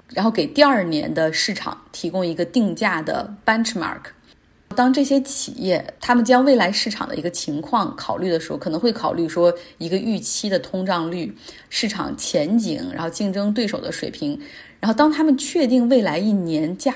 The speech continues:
格的销售的时候，当他们调价的时候，这相当于是把这种通胀率在经济中就给坐实了。所以美联储在制定货币政策的时候，往往不会看短期内大宗商品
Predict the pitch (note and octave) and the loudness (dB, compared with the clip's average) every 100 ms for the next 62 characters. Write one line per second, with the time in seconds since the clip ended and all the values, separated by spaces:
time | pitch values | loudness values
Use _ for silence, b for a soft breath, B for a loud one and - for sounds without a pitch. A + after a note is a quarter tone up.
0 | F3+ - E3+ E3+ - A3+ A3+ C4 F#3+ - | -4 -2 0 0 0 0 0 0 -2 -6
1 | - - - B3 B3+ D#4 C#4+ E3 - D#3 | -8 -10 -2 0 2 4 4 2 -6 -6
2 | D#3+ F#3+ D#3 D3 - - D3 - G#3 G#3+ | -2 0 0 -2 -6 -6 -4 -2 0 0
3 | G#3 G3 F#3 D#3+ E3+ F#3+ E3+ B B B | 0 0 -2 -2 -2 0 -2 B B B
4 | _ - C#3+ G#3 E3+ - A3 A3+ G#3 A#3 | _ -2 0 0 -2 -2 0 2 2 0
5 | F#3+ - E3+ C#3+ - A3+ A3+ G3+ E3+ G3 | 0 0 -2 -2 0 2 4 2 -2 -2
6 | G3+ F#3 D#3 - - F#3+ - - - E3+ | -2 -4 -6 -4 2 2 2 -4 -6 -6
7 | F3+ - _ B B B B B - D#4+ | -6 -10 _ B B B B B 2 4
8 | E4+ F3 E3+ A3+ B3+ - - F#3+ F3+ A3+ | 6 4 4 2 0 -4 -4 0 0 0
9 | G#3 G#3 - A#3+ G#3 G#3+ F#3+ - F3 E3 | -2 0 0 2 2 0 -4 -2 -2 -2
10 | D#3+ D#3 D3+ D#3+ A3+ F#3+ - - E3 C#4 | -2 -2 -2 -2 0 -2 -6 -6 -2 2
11 | A3+ - - G#3+ E3 E3+ D#3+ E3 - A3 | 2 0 -4 -4 -4 -4 -4 -4 -4 0
12 | A#3+ G3 G#3 F#3+ F3+ F#3+ G3+ G3+ G3+ - | 0 0 -4 -6 -4 -4 -2 -4 -4 -8